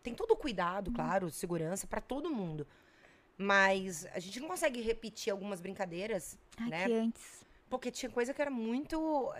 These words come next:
Speaker 1: era arriscado, sabe?
Speaker 2: Uhum.
Speaker 1: Tem uma câmera escondida que eu fiz, que eu corro atrás da pessoa com uma faca
Speaker 2: <gasps>
Speaker 1: na mão,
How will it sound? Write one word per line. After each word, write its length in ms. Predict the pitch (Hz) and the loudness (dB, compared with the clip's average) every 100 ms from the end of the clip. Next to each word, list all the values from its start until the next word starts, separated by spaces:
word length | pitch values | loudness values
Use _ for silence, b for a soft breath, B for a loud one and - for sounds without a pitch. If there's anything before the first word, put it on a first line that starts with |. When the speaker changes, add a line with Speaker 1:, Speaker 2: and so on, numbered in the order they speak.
| - | -4
Speaker 1:
era 180 | 185 214 | 0 0
arriscado, 680 | 233 - - 311 427 208 | -2 -2 4 6 6 2
sabe? 440 | 175 208 190 156 160 | 0 0 0 -2 -4
Speaker 2:
Uhum. 80 | 196 b b b | -12 b b b
Speaker 1:
Tem 80 | 196 | -2
uma 100 | 214 | -2
câmera 220 | 220 247 | 0 -4
escondida 380 | 269 262 220 214 | -4 -6 -4 -2
que 120 | 214 | 0
eu 60 | 208 | -2
fiz, 480 | - 185 185 180 - | -4 -10 -10 -10 -10
que 120 | - | -8
eu 100 | 175 | -8
corro 580 | - - 180 175 185 180 | -8 -4 -4 -2 -2 -2
atrás 200 | 170 190 | 0 2
da 60 | 202 | 2
pessoa 340 | 190 170 196 | -2 -2 0
com 120 | 185 175 | 0 0
uma 140 | 175 | -2
faca 540 | - 214 254 - 202 - B 302 | 6 8 8 6 0 -2 B 0
Speaker 2:
<gasps> 180 | 370 | 4
Speaker 1:
na 140 | 381 294 | 6 6
mão, 400 | 208 254 349 | 6 4 2